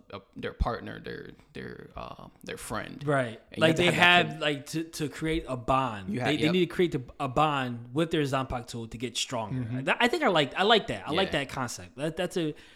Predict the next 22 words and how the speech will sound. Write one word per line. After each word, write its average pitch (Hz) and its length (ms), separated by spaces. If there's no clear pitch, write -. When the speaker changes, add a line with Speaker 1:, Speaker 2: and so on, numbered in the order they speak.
Speaker 2:
unique 160 200
concept 147 320
because 151 280
if 147 140
you 170 60
just 160 220
look 196 100
at 202 80
a 160 140
tool, 156 280
like, 131 200
as 131 120
we 135 100
go 147 180
to 139 140
our 127 60
another 127 320
fight 113 440
with 120 360
Genpachi 123 1000
and 120 100
Ichigo 101 540